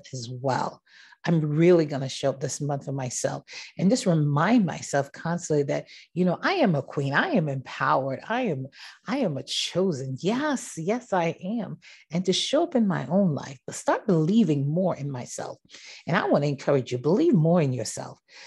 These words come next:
Begin to love yourself even more because it's very important.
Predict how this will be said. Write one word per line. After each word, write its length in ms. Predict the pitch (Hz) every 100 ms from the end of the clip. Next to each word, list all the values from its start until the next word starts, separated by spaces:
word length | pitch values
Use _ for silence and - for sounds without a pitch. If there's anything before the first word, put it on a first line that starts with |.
| -
Begin 320 | - 180 415 -
to 120 | 131
love 460 | 101 95 165 202
yourself 540 | 160 143 - - 151 135
even 320 | - 180 147
more 500 | 127 120 170 170 - -
because 240 | 247 339 349
it's 200 | 359 -
very 220 | 339 359
important. 540 | 226 - 330 - 208